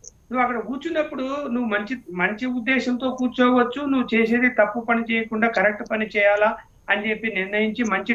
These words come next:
decision తీసుకోవాలనుకున్నా కూడా అనుమానాలకు తావిస్తుంది. ఖచ్చితంగా అధికార పార్టీకి సంబంధించిన వాళ్ళు ప్రతి విషయంలో అనుమానిస్తారు. ప్రభుత్వం కూడా నీకు పూర్తిగా సహకారం ఇచ్చే అవకాశం ఉండదు. ఎస్, విజయం సాధించారా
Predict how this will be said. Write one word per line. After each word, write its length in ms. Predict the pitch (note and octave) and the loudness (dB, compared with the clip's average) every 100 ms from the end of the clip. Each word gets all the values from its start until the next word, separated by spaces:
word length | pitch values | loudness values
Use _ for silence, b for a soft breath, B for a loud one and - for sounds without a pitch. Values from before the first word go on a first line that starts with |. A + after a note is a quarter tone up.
| A3+ | 0
decision 340 | A3 A3 G#3+ - | 0 0 -4 -6
తీసుకోవాలనుకున్నా 920 | - - G#3+ G#3+ E3 F#3 F#3+ G#3+ G#3 G3+ F#3+ | -10 2 6 6 4 0 -2 2 4 2 0
కూడా 240 | F3+ F#3+ C#4 - B B - G#3 | 4 6 4 2 B B -2 0
అనుమానాలకు 640 | C4+ D#4+ D4 B3+ B3+ C#4 - | 2 2 2 0 -4 -8 -6
తావిస్తుంది. 720 | B3+ A3 F#3+ - F3+ F3 G3+ G#3+ D#3+ - _ _ - | -4 -4 -6 -10 -10 -8 -6 -4 -6 -10 _ _ -4
ఖచ్చితంగా 520 | B3+ B3+ D4+ C#4+ C#4+ A#3 | -4 -2 0 0 2 0
అధికార 360 | B3 B3 B3+ A#3+ A#3 | 0 -2 0 0 -2
పార్టీకి 360 | A3 G#3 A3 G3 G3+ | -6 -8 -10 -12 -12
సంబంధించిన 420 | G3+ G3+ G3 G3 F#3+ | -10 -12 -10 -6 -2
వాళ్ళు 160 | A3+ | -2
ప్రతి 560 | D4 G#3+ A3 - - B3+ A3 A3 | 0 2 2 0 -6 -6 -4 -6
విషయంలో 400 | - C#4+ D4+ D#4 A#3+ | -2 2 6 6 4
అనుమానిస్తారు. 840 | A3+ A3 F#3+ F3 - E3+ F#3 G3+ - - b _ _ | 2 -2 -2 -6 -4 -4 -2 -6 -8 -12 b _ _
ప్రభుత్వం 500 | A#3+ C4 D#4 D#4 C4 B3+ A#3+ | 0 2 2 0 -2 0 2
కూడా 140 | C#4+ C#4 | 2 2
నీకు 160 | A#3 - - | -2 -6 -10
పూర్తిగా 360 | C4+ C4 C4+ C#4 | -8 -4 -2 2
సహకారం 420 | G#3 G#3+ A#3+ A#3+ G#3+ | 2 2 2 2 0
ఇచ్చే 140 | F#3+ G3+ | -2 -2
అవకాశం 500 | F#3+ G3 F#3+ A#3 B3 F#3 | -2 -2 -2 -4 -6 -6
ఉండదు. 680 | G3+ F#3 E3+ G3+ A3 F3+ - - b b _ _ | -4 -2 2 6 6 4 0 -14 b b _ _
ఎస్, 420 | - G#3+ C#4+ C#4 - F#3 | 0 4 4 2 -6 -8
విజయం 280 | F#3 B3 B3+ | 0 0 0
సాధించారా 640 | G#3 A3+ A#3+ A3+ A3+ A3+ | 0 0 0 0 2 2